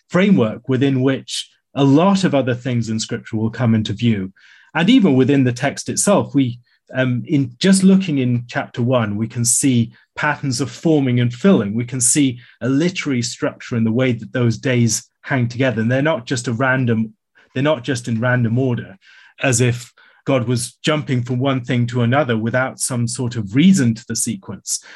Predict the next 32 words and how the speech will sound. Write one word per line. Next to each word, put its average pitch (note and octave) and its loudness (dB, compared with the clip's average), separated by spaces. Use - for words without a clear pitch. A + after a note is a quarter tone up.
That C3+ -2
sequence F3+ 0
makes B2+ -2
sense A#2 -2
and B2 0
it B2+ -8
develops C3+ 0
stage C3+ 0
by B2 -2
stage. A#2 -4
And C3 0
as C3+ -2
we A#2 -2
begin D3 0
to B2+ -8
understand A#2 -2
that, A2 -4
again, C#3 0
we'll A#2 0
see A2+ -4
the B2 -4
foundations C3 0
for - -10
so D#3 2
much B2 -2
of - -20
the A#2+ -4
rest A#2 -2
of A#2+ -8
Scripture - -6
are B2+ 2
laid A#2+ 4